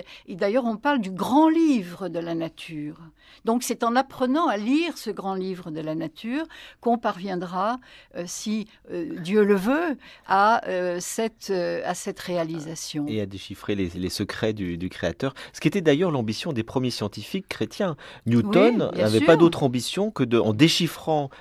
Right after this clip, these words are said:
Speaker 2: les lois de la nature,
Speaker 1: Exactement.
Speaker 2: le grand livre de la nature, donc il s'inspirait de tout ce vocabulaire, euh, euh, alchimique, de comprendre, euh, les lois mystérieuses qui gouvernent le monde. Et donc,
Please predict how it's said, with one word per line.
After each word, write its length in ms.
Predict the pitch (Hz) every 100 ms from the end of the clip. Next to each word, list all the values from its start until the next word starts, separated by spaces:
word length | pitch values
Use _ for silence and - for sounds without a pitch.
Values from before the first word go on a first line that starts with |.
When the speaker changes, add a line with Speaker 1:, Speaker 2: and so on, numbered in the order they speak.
| -
Speaker 2:
les 140 | 113
lois 340 | 117 175 311 185
de 60 | 113
la 80 | 101
nature, 360 | 95 - 240
Speaker 1:
Exactement. 400 | 214 185 277 110
Speaker 2:
le 60 | 110
grand 140 | 139
livre 180 | 156 170
de 80 | 143
la 140 | 120
nature, 240 | 110 160 202
donc 160 | 110
il 80 | 110
s'inspirait 440 | 127 113 - 131
de 80 | 127
tout 140 | 104 226
ce 140 | -
vocabulaire, 720 | 131 - 101 104 110 120 110
euh, 260 | 95 90 90 - - -
euh, 160 | - 90
alchimique, 540 | 92 - 147 233 226 - - -
de 180 | 104 135
comprendre, 680 | - 113 - 175 233 123 98 - -
euh, 160 | 110 107
les 160 | 104
lois 200 | 104 127
mystérieuses 480 | 131 123 113 110 131
qui 100 | 117
gouvernent 300 | 113 104 98
le 100 | 92
monde. 240 | 139 247
Et 80 | 160
donc, 200 | 117 151